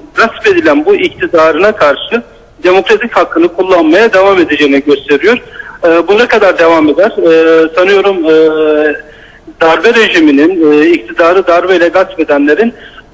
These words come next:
bu meydanlardan, e, anlayacağı bir ders vardır. Ama şunu da unutmamak gerekiyor.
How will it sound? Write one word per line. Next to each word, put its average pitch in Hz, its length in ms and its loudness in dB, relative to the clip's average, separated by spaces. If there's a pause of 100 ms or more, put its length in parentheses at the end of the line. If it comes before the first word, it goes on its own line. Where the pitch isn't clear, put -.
bu 214 140 2
meydanlardan, 190 840 0
e, 165 260 2
anlayacağı 190 680 0
bir 202 100 -6
ders 202 280 -2
vardır. 151 400 -4 (140)
Ama 190 100 2 (160)
şunu 202 140 0
da 196 60 2
unutmamak 175 540 0
gerekiyor. 156 440 -2